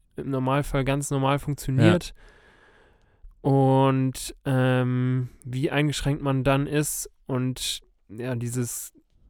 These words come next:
Speaker 1: Normale in Anführungszeichen
Speaker 2: Ja.
Speaker 1: ist so unglaublich viel wert und dementsprechend wäre das bei mir die Nummer drei.
Speaker 2: Nummer drei.
Speaker 1: Ich nehm die Nummer drei.
Speaker 2: Geil.
Speaker 1: Ja.
Speaker 2: Würdest du sagen, es fällt dir schwer,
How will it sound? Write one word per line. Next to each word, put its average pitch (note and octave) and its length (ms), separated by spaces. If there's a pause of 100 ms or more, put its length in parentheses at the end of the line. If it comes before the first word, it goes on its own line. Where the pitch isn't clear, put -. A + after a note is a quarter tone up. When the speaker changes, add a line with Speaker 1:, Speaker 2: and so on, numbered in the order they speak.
(100)
Speaker 1:
Normale C3+ 720
in C3 100
Anführungszeichen B2+ 1000 (640)
Speaker 2:
Ja. C3 80
Speaker 1:
ist - 400 (260)
so B2+ 360
unglaublich C3 840
viel B2 220
wert C3 300
und A#2+ 480
dementsprechend A#2 580
wäre A2+ 100
das - 400 (760)
bei A#2 140
mir B2 540 (460)
die B2 120
Nummer A2+ 280
drei. G2+ 480
Speaker 2:
Nummer A#2+ 220
drei. F#2 400 (340)
Speaker 1:
Ich C#3 220
nehm A#2+ 460 (100)
die A#2 80
Nummer A2 260
drei. G#2+ 400 (160)
Speaker 2:
Geil. G2 240 (320)
Speaker 1:
Ja. A#2 100
Speaker 2:
Würdest D3 220
du D#3+ 60
sagen, C#3+ 340
es - 260
fällt C3 200
dir B2 80
schwer, B2+ 600